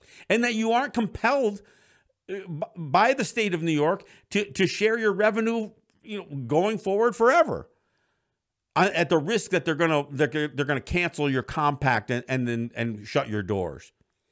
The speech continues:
Get the answers to the questions that this, that the Interior Department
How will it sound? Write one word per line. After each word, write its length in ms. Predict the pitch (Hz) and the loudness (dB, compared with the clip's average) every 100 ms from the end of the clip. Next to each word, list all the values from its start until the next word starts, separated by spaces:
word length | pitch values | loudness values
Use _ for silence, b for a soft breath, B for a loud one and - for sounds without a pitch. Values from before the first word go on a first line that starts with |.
| b b b - | b b b -4
Get 220 | 254 285 | -4 0
the 180 | 285 247 | 0 2
answers 340 | 214 233 240 208 | 0 0 -2 -4
to 140 | 220 | -4
the 80 | 185 | -4
questions 640 | - 175 170 - 117 98 B - | -2 0 0 -2 -6 -8 B 0
that 180 | 156 147 | 0 2
this, 220 | 170 214 175 | -2 -2 -4
that 200 | 127 139 | -2 -2
the 140 | 135 | -2
Interior 340 | 127 - 240 269 | -2 0 0 0
Department 520 | 233 208 208 196 196 | 0 2 2 0 -4